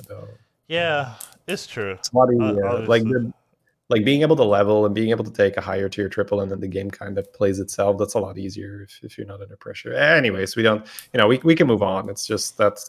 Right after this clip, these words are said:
Speaker 1: that, that's sort of what it felt like where, uh, but we talked about it, right? Like, you're, you were, you were going in with not that much confidence, and we're just hoping to
Speaker 2: Yeah.
Speaker 1: get those, uh, you know, stolen gold
Speaker 2: It,
Speaker 1: games or whatever
Speaker 2: it,
Speaker 1: to
Speaker 2: it,
Speaker 1: just
Speaker 2: it, it does suck 'cause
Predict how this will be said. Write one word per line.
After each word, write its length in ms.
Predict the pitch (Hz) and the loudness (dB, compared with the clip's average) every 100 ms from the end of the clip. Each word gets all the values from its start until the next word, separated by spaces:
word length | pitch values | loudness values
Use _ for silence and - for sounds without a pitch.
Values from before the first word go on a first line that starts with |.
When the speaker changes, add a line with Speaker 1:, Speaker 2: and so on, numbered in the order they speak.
| - | 0
Speaker 1:
that, 140 | 120 | 2
that's 180 | 131 - | 2 4
sort 120 | 156 | 6
of 60 | 120 | 6
what 80 | 104 | 4
it 80 | |
felt 240 | - 101 98 | 2 -6 -4
like 300 | 95 95 - | -6 -6 -8
where, 320 | 98 98 104 _ _ _ _ _ - | -6 -6 -8 _ _ _ _ _ -16
uh, 240 | - 95 104 | -12 -8 2
but 100 | 135 | 4
we 60 | |
talked 280 | 156 110 - | 6 4 2
about 200 | 92 95 | -2 -2
it, 60 | 98 | -2
right? 240 | 95 98 - | -2 -4 -6
Like, 300 | 98 95 - | -8 -8 -12
you're, 240 | 127 110 110 | -8 -6 -6
you 180 | 113 117 | -4 -2
were, 140 | 110 | 0
you 160 | 104 107 | 0 0
were 100 | 104 | 2
going 260 | 104 104 | 2 2
in 120 | 101 98 | 0 -2
with 140 | 98 | -2
not 260 | 101 101 104 | -4 -4 -4
that 140 | 98 | -6
much 160 | 101 - | -6 -10
confidence, 460 | 101 98 - 98 98 | -10 -10 -10 -12 -14
and 60 | |
we're 60 | 95 | -18
just 140 | 98 - | -18 -10
hoping 400 | 101 - 98 98 | -10 -10 -18 -16
to 320 | 107 98 104 _ _ _ | -14 -14 -16 _ _ _
Speaker 2:
Yeah. 160 | 87 - _ 208 | -20 -20 _ -4
Speaker 1:
get 160 | 101 101 - | 2 2 2
those, 300 | 98 98 95 | 2 2 0
uh, 480 | 95 95 92 95 104 | -2 -4 -8 -10 -12
you 100 | 95 | -12
know, 80 | 95 | -8
stolen 340 | - 101 95 | -2 -2 -2
gold 220 | 98 95 | -6 -6
Speaker 2:
It, 0 | |
Speaker 1:
games 280 | 98 95 95 | -10 -12 -10
or 60 | 98 | -10
whatever 300 | 95 170 180 | -10 -8 -8
Speaker 2:
it, 60 | |
Speaker 1:
to 80 | 170 | -4
Speaker 2:
it, 60 | 180 | -6
Speaker 1:
just 200 | - 165 | -6 -6
Speaker 2:
it, 200 | 170 - | -8 -6
it 180 | 180 175 | -8 -4
does 200 | 202 - | -4 -4
suck 300 | - 160 - | -6 -6 -6
'cause 440 | 135 104 - _ | -10 -10 -10 _